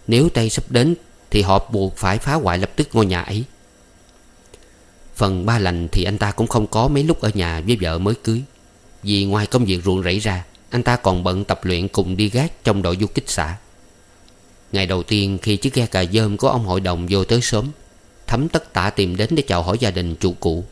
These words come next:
và cố nhiên là cô ta gặp lại Kim Ngọc. Sau một vài câu chuyện thăm hỏi đãi bôi với bà hội đồng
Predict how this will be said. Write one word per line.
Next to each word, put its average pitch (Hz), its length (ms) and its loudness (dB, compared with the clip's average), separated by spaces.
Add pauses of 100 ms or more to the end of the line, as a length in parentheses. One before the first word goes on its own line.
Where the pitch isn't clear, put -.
(360)
và 92 260 0
cố 110 220 4
nhiên 98 380 2
là 90 80 -4
cô - 140 0
ta 117 180 0
gặp 87 180 -6
lại 85 160 -2
Kim 113 280 0
Ngọc. 85 200 -6 (1300)
Sau 98 320 2
một 90 200 0
vài 92 120 0
câu 107 140 0
chuyện 90 300 -2
thăm 110 240 0
hỏi 90 220 0
đãi 101 220 -2
bôi 107 240 2
với 127 120 2
bà 87 140 -2
hội 87 180 -2
đồng 82 160 -4